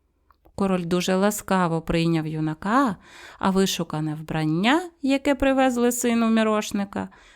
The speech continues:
лише підкреслило його привабливе обличчя. Той був красивим, статурним юнаком.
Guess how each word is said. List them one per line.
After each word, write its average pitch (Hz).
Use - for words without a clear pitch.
лише 202
підкреслило 190
його 190
привабливе 202
обличчя. 165
Той 220
був 190
красивим, 190
статурним 269
юнаком. 226